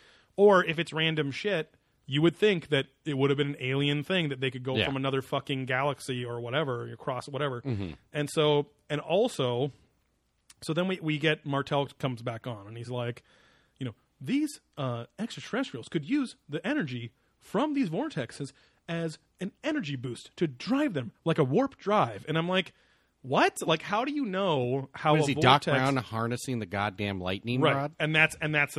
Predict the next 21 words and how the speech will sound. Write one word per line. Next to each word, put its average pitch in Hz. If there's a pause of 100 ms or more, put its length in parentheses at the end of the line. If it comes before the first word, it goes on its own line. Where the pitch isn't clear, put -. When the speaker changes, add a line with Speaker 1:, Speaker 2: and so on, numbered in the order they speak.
Speaker 1:
yeah, 131
it's 107
like, 135
yeah, 127
it's 113
this 127
Mister 139
Fusion 131
Speaker 2:
Yeah. 131
Speaker 1:
that 123
he 131
fucking 135
invented 123
in 143
here. 139 (380)
It's 147
like, 160 (240)
the 160
vortex 208
is 151
not 165